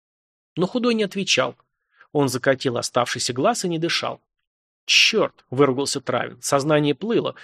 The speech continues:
Видимо, нож задел в организме что-то важное.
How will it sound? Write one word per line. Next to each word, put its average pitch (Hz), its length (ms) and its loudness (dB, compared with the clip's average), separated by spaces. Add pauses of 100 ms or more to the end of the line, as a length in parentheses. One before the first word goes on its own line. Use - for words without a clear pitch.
(140)
Видимо, 156 280 4
нож 180 220 2
задел 123 320 2
в 117 40 -4
организме 127 480 0
что-то - 260 -6
важное. 127 460 -4